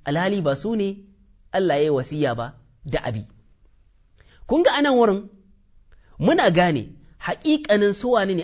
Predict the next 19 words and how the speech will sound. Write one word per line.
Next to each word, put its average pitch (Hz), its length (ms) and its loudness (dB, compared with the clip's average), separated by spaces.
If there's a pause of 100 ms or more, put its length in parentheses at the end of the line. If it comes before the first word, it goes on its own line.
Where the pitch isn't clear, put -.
Ahlul 175 320 -2
Bait 170 200 -2
tsarkakku 139 540 -10
wanda 185 260 0
Allah 143 340 -6 (500)
yake 285 340 2
nihin 240 300 4
ba 339 180 4
su 311 100 0
rabuwa 196 260 4
da 180 80 2
Alƙur'ani 139 520 -6 (540)
har 214 240 -4
ranar 190 240 2
tashin 180 240 -4
kiyama. 113 380 -8 (440)
Su - 140 -4
wane 143 220 -2
ne? 117 120 -12